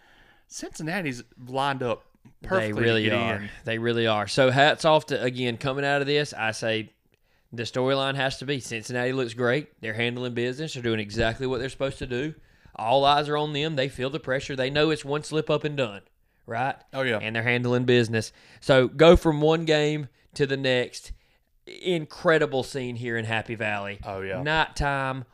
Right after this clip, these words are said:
Speaker 2: white out,
Speaker 1: Like,
Speaker 2: college
Speaker 1: it had
Speaker 2: game
Speaker 1: snowed
Speaker 2: day.
Speaker 1: in the bleachers.
Speaker 2: Oh,
Speaker 1: I
Speaker 2: my
Speaker 1: mean
Speaker 2: gosh, yes. Ain't that the truth? Absolutely electric. We had this one on, on the ninety-six inch T V
Speaker 1: Yeah.
Speaker 2: because we were watching the Georgia game at the same time.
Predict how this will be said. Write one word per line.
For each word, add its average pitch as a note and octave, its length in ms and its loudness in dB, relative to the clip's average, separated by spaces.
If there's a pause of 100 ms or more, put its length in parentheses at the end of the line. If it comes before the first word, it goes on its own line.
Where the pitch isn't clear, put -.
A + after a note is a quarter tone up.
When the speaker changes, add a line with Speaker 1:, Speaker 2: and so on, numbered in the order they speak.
Speaker 2:
white C3 400 2
out, A#2+ 340 0
Speaker 1:
Like, - 420 -20
Speaker 2:
college C#3+ 380 4
Speaker 1:
it - 20 0
had F#2+ 80 -4
Speaker 2:
game C3+ 240 -2
Speaker 1:
snowed B2 220 2
Speaker 2:
day. C3 40 -4
Speaker 1:
in C3 60 -4
the C3 80 -6
bleachers. G2+ 440 -6
Speaker 2:
Oh, A#2+ 220 -2
Speaker 1:
I G2+ 40 -10
Speaker 2:
my G2+ 140 -8
Speaker 1:
mean G2 100 -8
Speaker 2:
gosh, G#2 340 -4
yes. G#2+ 400 -8
Ain't B2 180 -6
that A#2 160 -4
the A2 80 -12
truth? G#2+ 380 -8
Absolutely D3 600 2
electric. A#2+ 720 -2 (320)
We B2 100 -6
had D#3 200 4
this F3 160 0
one D#3 120 -4
on, D3 220 0
on C#3 120 -2
the C3+ 80 -4
ninety-six D3 640 -2
inch B2+ 240 -2
T C3 180 -2
V B2 160 2
Speaker 1:
Yeah. B2+ 100 4
Speaker 2:
because B2+ 340 2
we C#3+ 180 0
were C3+ 60 -4
watching C3+ 320 -2
the B2+ 60 -8
Georgia C3 320 -2
game B2 220 -2
at A2+ 60 -10
the A2+ 80 -6
same A#2+ 260 -6
time. A#2+ 320 -2